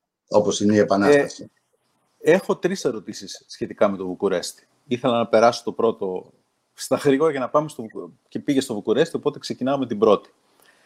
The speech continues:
Speaker 2: Ε, η πιο σημαντική είναι η πρώτη. Στο Βουκουρέστι, προς το τέλος, περνάει ο, ο Νικόλος Γαλάτης, το μέλος της Φιλικής, που θα δολοφονηθεί αργότερα από τα, από την ίδια τη-, τα ίδια τα,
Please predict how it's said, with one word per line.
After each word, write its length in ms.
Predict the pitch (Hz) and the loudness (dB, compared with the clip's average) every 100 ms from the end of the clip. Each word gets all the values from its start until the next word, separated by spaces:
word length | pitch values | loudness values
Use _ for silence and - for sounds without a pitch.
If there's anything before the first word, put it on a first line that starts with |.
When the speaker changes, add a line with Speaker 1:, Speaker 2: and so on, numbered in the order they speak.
| _ _ _ _ _ _ _ _ _ | _ _ _ _ _ _ _ _ _
Speaker 2:
Ε, 440 | - 110 110 110 101 - | 2 4 6 4 0 -4
η 100 | 135 | -2
πιο 220 | - 101 | 0 0
σημαντική 440 | - 101 95 - | -2 -8 -8 -10
είναι 100 | 92 | -10
η 40 | 90 | -8
πρώτη. 460 | 85 82 _ _ _ _ _ | -8 -8 _ _ _ _ _
Στο 280 | - - 104 | -6 -2 -2
Βουκουρέστι, 640 | 110 123 135 147 - 139 | 0 4 4 4 0 -6
προς 200 | 139 - | -4 -6
το 100 | - | -4
τέλος, 640 | - 135 113 147 - - - _ _ _ _ _ _ _ _ _ | 2 2 4 0 -4 -14 -20 _ _ _ _ _ _ _ _ _
περνάει 600 | 123 110 139 147 135 120 | 0 0 0 0 -2 -4
ο, 140 | 107 101 95 92 90 87 - | -4 -4 -6 -6 -8 -12 -14
ο 100 | 113 | -8
Νικόλος 480 | 110 - 131 117 95 | -4 4 6 6 2
Γαλάτης, 800 | 101 95 98 - 160 - - - | 2 0 0 -4 -10 -12 -16 -8
το 100 | 110 | -4
μέλος 360 | 107 120 117 - | -2 -2 -2 -6
της 140 | - | -12
Φιλικής, 920 | - 104 92 120 110 95 - - - _ - | -8 -8 -6 -2 -2 -2 -8 -12 -18 _ -8
που 80 | |
θα 100 | - | -2
δολοφονηθεί 580 | 110 113 107 107 101 139 | 2 0 0 -6 0 4
αργότερα 420 | 104 92 92 90 | 4 2 -2 -2
από 160 | 87 - | -4 0
τα, 240 | 92 87 - | 0 2 -2
από 180 | 101 | -6
την 100 | 110 | -4
ίδια 220 | 107 101 - | -2 -2 -2
τη-, 320 | 87 87 - | -4 -6 0
τα 100 | 98 | 0
ίδια 220 | 92 85 | 0 -2
τα, 180 | 87 | -4